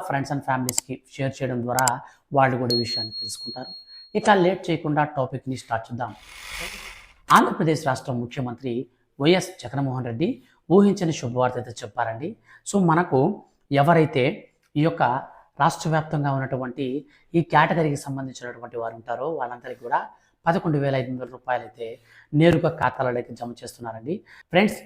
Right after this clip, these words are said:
మనం క్లారిటీగా దీనికి సంబంధించి ఒక అప్‌డేట్ అయితే వచ్చిందండి. So, దీన్ని అప్‌డేట్ కనుక మనం చూసుకుంటే, అంబేద్కర్ కోనసీమ కాకినాడ జిల్లాలలో ఓఎన్జీసీ పైప్ లైన్ కారణంగా ఉపాధి కోల్పోయినటువంటి మత్స్యకార కుటుంబాలకు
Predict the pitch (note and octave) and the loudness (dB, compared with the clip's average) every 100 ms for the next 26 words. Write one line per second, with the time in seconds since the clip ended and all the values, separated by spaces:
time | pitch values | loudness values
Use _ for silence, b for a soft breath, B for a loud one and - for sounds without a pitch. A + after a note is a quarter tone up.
0 | b b D3 F3+ G#3 - C3+ B2 B2+ B2+ | b b 4 4 4 2 0 0 0 0
1 | A#2+ B2+ - C#3+ D#3+ D#3 C#3 C#3 B2+ A2+ | 0 -4 -6 -6 -2 -2 -4 -8 -6 -6
2 | A#2 A#2 A2 A2+ A2 - A#2 A2+ F3+ B | -6 -12 -10 -8 -8 -10 -14 -12 -14 B
3 | B B - C#3 C#3 C3 B2+ D#3+ C#3+ C#3 | B B 0 4 4 4 4 4 4 2
4 | B2+ B2 A#2 B2 - A#2+ B2+ A#2 C3+ - | -2 -8 -10 -14 -10 -6 -2 -2 -4 -12
5 | b b b D3+ F3+ G3+ G3+ F3+ - C#3+ | b b b 6 6 6 2 0 0 -2
6 | C#3+ D3 C3+ C3+ - b b - D3+ E3+ | 0 -2 -2 -2 -6 b b 4 8 8
7 | F3 D#3 B2+ B2+ C3+ C3 C3 B2 - b | 6 6 4 4 4 6 4 2 -2 b
8 | b b - D3 G#3 G#3 F3+ F3+ - F3+ | b b 2 8 8 8 6 4 4 0
9 | - - E3+ - F3+ E3+ - C#3 C3+ B2+ | 0 2 2 4 4 4 2 2 2 2
10 | C#3+ A3 B B - D#3 G#3+ G#3+ F3 - | 2 2 B B -6 0 6 6 4 2
11 | E3 D3+ D3+ C#3 C3 C3 C3 C3+ D3 - | 2 2 0 -2 -2 -6 -2 -2 -2 -10
12 | _ _ D3 F#3 - A3 F3+ - C3 D3 | _ _ 4 4 4 6 6 4 0 2
13 | C3+ C3 - | 4 2 0